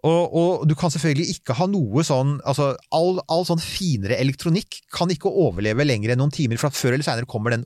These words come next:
overveldende varmen inn, og da kokes det. Men det er jo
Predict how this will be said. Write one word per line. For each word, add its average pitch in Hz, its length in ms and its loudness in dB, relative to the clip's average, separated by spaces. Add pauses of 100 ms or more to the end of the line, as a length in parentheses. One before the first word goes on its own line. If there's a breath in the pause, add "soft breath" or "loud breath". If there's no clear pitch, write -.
overveldende 98 480 0
varmen 104 320 -4
inn, 143 160 2
og 131 60 -2
da - 40 2
kokes - 380 -2
det. 170 80 0 (800 loud breath)
Men 185 160 0 (160)
det 196 160 -2
er 101 300 -2
jo 214 100 -4